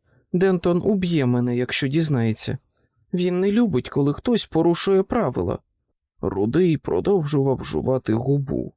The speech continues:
Здавалось, вона зараз відвалиться. "Ти маєш на увазі те, що він зробив, коли підіслав тебе сюди?" Я знизав плечима. "Ну, як хочеш, хлопче.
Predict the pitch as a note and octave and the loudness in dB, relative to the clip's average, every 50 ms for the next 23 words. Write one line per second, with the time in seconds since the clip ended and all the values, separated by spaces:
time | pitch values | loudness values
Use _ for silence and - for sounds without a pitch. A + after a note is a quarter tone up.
0 | _ _ _ _ _ _ _ _ - - - - - G2 G2 C#3 D3 C#3+ B2 C2 | _ _ _ _ _ _ _ _ -14 -14 -10 -6 -4 -2 -2 0 -2 -2 -2 -4
1 | - - - - - F2+ G#2 G#2+ A#2 A#2+ A2+ A#2 A#2+ A2+ G#2+ G#2+ - - - - | -4 -6 -6 -4 -4 -2 -2 -2 -2 -2 -2 -2 -2 -2 -4 -4 -6 -8 -10 -8
2 | - - B2+ B2+ B2+ - D2 A#1 G1+ - - - _ - - - - - - - | -4 -4 -4 -4 -4 -6 -6 -6 -6 -8 -10 -12 _ -14 -16 -14 -14 -14 -16 -18
3 | _ _ _ _ _ _ _ _ _ _ _ - C3 G#2 A#2 A#2+ A#2+ A#2+ B2 B2+ | _ _ _ _ _ _ _ _ _ _ _ -4 -2 0 2 2 2 2 2 0
4 | B2 A#2+ - - A#2 A#2 A#2 A#2 A#2+ C3 C3 A#2+ A2 A2 A2 A2+ A2 _ - - | 0 -2 -2 -2 -2 0 0 0 0 0 0 0 0 0 -2 -2 -2 _ -4 -2
5 | D#3+ D3 A2 A2+ - - - G#2+ A2+ A2+ A2+ A2+ A2 G#2+ - - G2 F#2+ G#2 A2 | 0 0 0 -2 -4 -4 -4 -4 -2 0 0 0 0 -2 -2 -2 -2 -2 0 2
6 | E3 F#3 E3 - - - - - - D#2 F2 A2 A#2 - - A2 A2 G#2 G2 F#2+ | 2 2 0 0 -2 -8 -6 -4 -2 0 0 -2 -2 -2 -2 -4 -2 0 -2 -2
7 | - - C3+ D3+ C#3+ - - - A2+ A#2 B2+ A#2+ A#2+ - - D3 D#3+ C#3+ C3 G2 | -2 -2 -2 -4 -4 -4 -4 -4 -2 0 0 0 0 -2 -2 -4 -2 -2 -2 -4
8 | - - D3 _ _ _ _ _ _ _ _ _ _ _ - - C2 C2 D#2 G#2+ | -4 -4 -10 _ _ _ _ _ _ _ _ _ _ _ -8 -8 -6 -2 -2 -2
9 | A#2+ D3+ D3 C#3 - C#2+ F2 E2+ - E2+ G2 - - - - - C#3 - - - | -2 -2 -4 -4 -4 -2 -2 -2 -2 -4 -6 -8 -8 -8 -4 -4 -4 -4 -4 -6
10 | - - - - - - - - _ _ _ _ _ _ _ _ _ _ _ - | -6 -4 -6 -8 -8 -10 -12 -16 _ _ _ _ _ _ _ _ _ _ _ -4
11 | F2+ G2 A2+ D3 D#3+ C#3 A#2 A2+ A2+ A#2+ C3+ C3 - - - G3 F3+ - - - | -2 -2 0 0 0 0 0 0 0 0 -2 -2 -6 -2 0 0 0 2 0 -4
12 | - - - - E3 D#3+ C#3 - - - - - | -6 -6 -4 -2 -2 -2 -2 -2 -6 -8 -8 -8